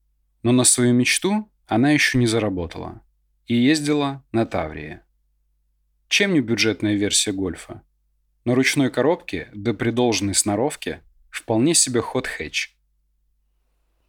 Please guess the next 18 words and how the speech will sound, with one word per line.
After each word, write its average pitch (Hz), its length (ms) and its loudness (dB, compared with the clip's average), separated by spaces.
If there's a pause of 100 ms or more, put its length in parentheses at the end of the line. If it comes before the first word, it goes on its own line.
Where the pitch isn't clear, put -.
(840)
«Привет. 127 480 2 (680)
Здравствуйте, 120 600 2
доктор-акушер-гинеколог. 101 1300 -2 (760)
Мы 127 120 2
теперь 127 300 -2
на 120 140 2
«вы»?» 190 260 0 (720)
Из 117 200 2
образа 104 360 0
до 92 140 -6
сих - 180 -4
пор 95 180 -12
не 90 100 -6
вышел. - 440 -6 (840)
«Как 147 200 0
проходят 160 480 0
трудовые 147 440 2
будни?» 87 440 -6